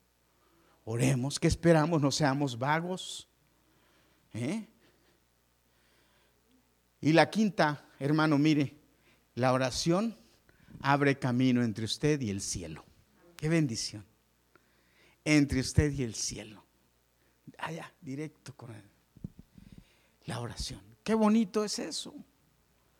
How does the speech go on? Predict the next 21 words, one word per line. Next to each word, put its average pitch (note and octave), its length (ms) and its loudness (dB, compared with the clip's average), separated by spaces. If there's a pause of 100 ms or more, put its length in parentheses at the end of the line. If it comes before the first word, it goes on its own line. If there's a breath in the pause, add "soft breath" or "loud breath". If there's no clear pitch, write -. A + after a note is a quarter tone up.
(320)
La C#3 80 -8
semana E3+ 360 -2
pasada E3 320 0
les C3 200 0
decía, D3+ 420 -2
¿verdad? C3+ 380 -2 (760 soft breath)
Queremos F3 420 0
hacer F3+ 280 2
una E3+ 220 2
cita F3 300 0
y D3 120 4
ver E3 240 4
a D#3+ 80 2
fulano, C#3+ 560 0
a B2+ 80 0
sutano, D3+ 480 0
a... C3+ 120 2
y C#3+ 120 -2
qué E3+ 140 -2
difícil D3+ 520 -2
es. - 220 -8